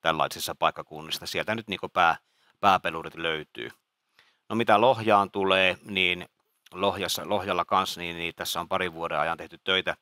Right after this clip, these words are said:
että löydetään paikka sieltä. Kilpailutilanne on siellä about sama myöskin, elikkä nämä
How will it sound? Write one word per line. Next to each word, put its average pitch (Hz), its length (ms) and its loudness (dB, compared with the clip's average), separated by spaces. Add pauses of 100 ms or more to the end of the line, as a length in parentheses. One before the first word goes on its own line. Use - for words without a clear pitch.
(280)
että - 140 -10
löydetään 80 420 -2
paikka 92 400 0
sieltä. 82 440 -4 (420)
Kilpailutilanne 104 800 0
on 98 100 -2
siellä 92 340 2 (280)
about 87 540 0 (380)
sama 98 420 4
myöskin, 87 440 -6
elikkä 82 240 -8
nämä 85 300 0